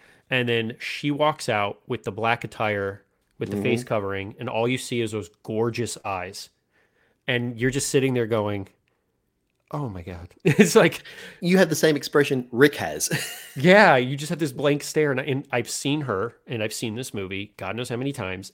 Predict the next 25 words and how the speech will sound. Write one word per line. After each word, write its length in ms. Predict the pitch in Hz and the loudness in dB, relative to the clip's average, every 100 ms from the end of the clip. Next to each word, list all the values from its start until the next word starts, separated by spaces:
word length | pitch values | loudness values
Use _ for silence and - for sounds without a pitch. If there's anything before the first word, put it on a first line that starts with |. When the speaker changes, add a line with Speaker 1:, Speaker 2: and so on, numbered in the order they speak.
| - | -8
Speaker 1:
and 120 | 120 | -4
I 60 | 110 | -4
still 320 | - 123 113 | -4 -4 -4
stop 400 | - - 110 110 | -2 -2 -2 -2
and 80 | 110 | -6
I 60 | |
stare. 500 | 101 - 139 123 - _ _ _ _ - - | -6 -4 -4 -4 -8 _ _ _ _ -16 0
'Cause 140 | 104 | 2
Speaker 2:
Yep. 60 | 131 | 2
Speaker 1:
it's, 160 | - - | -2 -6
it's 180 | 139 - | -4 0
like, 300 | 131 120 - | 2 2 -2
it's 200 | 131 - | -4 0
like, 180 | 123 - | -2 0
for 140 | 139 | -2
me, 200 | 127 127 | 0 0
it 60 | 131 | 0
was 160 | 113 | -2
like 260 | 113 104 - | -4 -4 -4
young 180 | 117 113 | -4 -4
Salma 300 | - 107 98 | -4 -4 -2
Hayek. 360 | 101 98 - _ _ _ _ | -2 -4 -8 _ _ _ _
There 100 | - | -2
was, 160 | 117 113 | -2 0
like, 240 | 113 107 | -2 -4